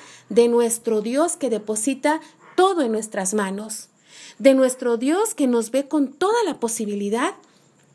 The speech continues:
de que hagamos rendir lo que nos confía.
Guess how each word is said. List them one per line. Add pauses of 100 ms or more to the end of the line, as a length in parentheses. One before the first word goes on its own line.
(460)
de
que
hagamos
rendir (260)
lo
que
nos
confía.